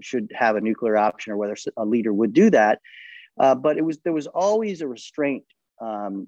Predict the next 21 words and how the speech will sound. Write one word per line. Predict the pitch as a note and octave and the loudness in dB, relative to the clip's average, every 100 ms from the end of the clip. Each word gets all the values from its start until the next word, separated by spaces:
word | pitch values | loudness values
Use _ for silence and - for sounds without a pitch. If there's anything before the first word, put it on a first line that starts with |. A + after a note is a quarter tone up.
| - | -6
at, | A#2 - | -6 -4
at, | A#2+ C3 | -4 -4
at | C#3 | -2
some | B2 G#2+ | 0 0
point. | - G#2+ | -2 -2
And | G2+ | -2
frankly, | - G#3+ C4+ C3+ A#2 - | 0 2 4 2 0 -2
a | |
lot | A#2 B2 A#2+ | 2 4 4
of | A#2 | 0
it, | - | -2
Tori, | C3 B2+ | 0 0
you | C#3+ | 0
remember | B2+ B2 - _ - | -2 -4 -6 _ -10
the | |
term | - C#3+ A#2+ | -2 0 0
gangs. | A#2 C3+ B2+ G#2 F#2+ - | 0 0 0 -4 -14 -8
Gangs | D3+ E3 F#3+ F3 | -2 0 0 -2
would | D#3 C#3 | -4 -6
appear | - C#3 | -4 -4
because | C3 B2 C3 A#2 | -4 -6 -8 -8